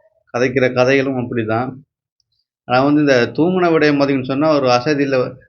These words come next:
இப்ப இதுக்கு முதலெல்லாம் பாத்தீங்கன்னு சொன்னா எத்தனையோ பாராளுமன்ற உறுப்பினர் வந்து பாராளுமன்றம் தூங்கியிருக்காங்க. அதாவது ரெண்டாயிரத்தி இருபத்தி நாலு, ரெண்டாயிரத்தி இருபத்தி மூன்று அந்த கால பகுதியிலையும் எவ்வளவு பாராளுமன்ற உறுப்பினர் வந்து பாராளுமன்ற தூங்கியிருக்காங்க. அது கூட அவ்வளவு பெருசா பேசப்படல.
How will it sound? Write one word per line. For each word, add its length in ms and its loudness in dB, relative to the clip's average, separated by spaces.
இப்ப 160 -6
இதுக்கு 260 -2
முதலெல்லாம் 480 2
பாத்தீங்கன்னு 140 -2
சொன்னா 180 -4
எத்தனையோ 360 0
பாராளுமன்ற 460 0
உறுப்பினர் 340 0
வந்து 260 0
பாராளுமன்றம் 540 0
தூங்கியிருக்காங்க. 640 -2
அதாவது 380 2
ரெண்டாயிரத்தி 280 2
இருபத்தி 220 -2
நாலு, 300 0
ரெண்டாயிரத்தி 260 0
இருபத்தி 280 -4
மூன்று 360 -2
அந்த 240 0
கால 240 2
பகுதியிலையும் 500 0
எவ்வளவு 340 2
பாராளுமன்ற 440 0
உறுப்பினர் 300 -4
வந்து 240 -10
பாராளுமன்ற 420 0
தூங்கியிருக்காங்க. 460 -6
அது 260 -2
கூட 240 0
அவ்வளவு 340 0
பெருசா 200 -6
பேசப்படல. 680 -4